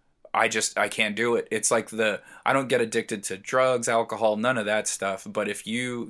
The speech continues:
get me collecting something or playing video games, I will do that nonstop. Like, uh, uh, Keith, a, a few episodes ago, we talked about Ice Cream Man.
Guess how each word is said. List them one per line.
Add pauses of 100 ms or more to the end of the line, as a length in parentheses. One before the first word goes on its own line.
get
me
collecting
something (320)
or
playing
video
games, (100)
I
will (220)
do
that
nonstop.
Like,
uh, (840)
uh,
Keith,
a,
a
few
episodes
ago,
we
talked
about (100)
Ice
Cream
Man.